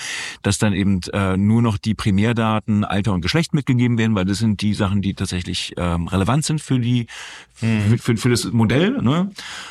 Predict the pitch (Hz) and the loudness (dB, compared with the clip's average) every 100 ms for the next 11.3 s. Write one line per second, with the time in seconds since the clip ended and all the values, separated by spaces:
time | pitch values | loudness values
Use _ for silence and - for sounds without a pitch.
0 | - 110 113 131 135 127 104 127 123 120 | -4 0 2 2 0 2 2 2 2 2
1 | 117 113 107 113 113 101 117 131 113 127 | 0 -2 -2 0 2 2 2 2 2 0
2 | 117 - - 117 123 135 123 123 107 90 | 0 -6 -2 2 2 2 0 0 0 0
3 | 113 156 - 85 - 92 107 - - 101 | 0 0 0 -2 -2 0 0 -4 -4 0
4 | 104 107 - - 101 104 104 101 98 98 | 2 0 -2 -2 -2 0 2 2 2 0
5 | 110 104 85 90 92 - - _ - 85 | 0 0 0 -2 -4 -8 -16 _ -2 0
6 | 82 87 - 62 - 123 120 - _ _ | 0 -4 -8 -12 -8 -6 -6 -8 _ _
7 | _ - - - - - - - 131 101 | _ -20 -16 -14 -14 -14 -12 -2 0 2
8 | 156 160 165 170 151 143 151 160 160 160 | 4 2 2 2 2 2 0 0 0 0
9 | 147 143 - 165 151 143 143 - 147 135 | -2 -2 -6 -6 -2 0 -2 -4 -4 -2
10 | 120 139 151 139 - 147 135 - 110 170 | 0 2 2 0 -2 -2 -4 -2 0 2
11 | 175 135 131 | 2 -2 -2